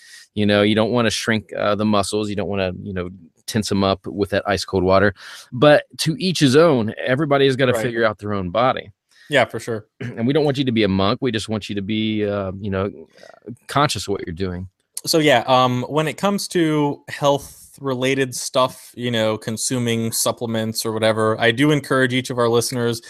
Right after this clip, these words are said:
Speaker 2: you know, Jamie and I are not doctors. Um, I happen to be very scientifically skeptical-minded, but still,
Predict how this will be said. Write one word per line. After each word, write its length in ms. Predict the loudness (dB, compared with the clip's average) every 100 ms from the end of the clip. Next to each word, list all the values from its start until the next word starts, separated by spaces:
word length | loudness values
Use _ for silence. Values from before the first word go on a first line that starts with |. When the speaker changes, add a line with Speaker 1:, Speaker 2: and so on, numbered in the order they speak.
| -20 -6
Speaker 2:
you 100 | 0
know, 100 | 2
Jamie 280 | 2 4 4
and 80 |
I 100 | 4
are 240 | 4 4 4
not 240 | 4 4
doctors. 580 | 2 2 -2 -6 -4 -6
Um, 440 | -4 -2 -2 -6 0
I 140 | 4 4
happen 320 | 4 0 0
to 80 | -4
be 140 | -6 -2
very 260 | 2 2
scientifically 1300 | 0 -2 0 0 -2 -4 -6 -6 -10 _ -8 -4 -2 -4
skeptical-minded, 1080 | -2 -2 -2 -6 -4 0 2 4 4 4
but 160 | 0 -4
still, 440 | -2 2 4 2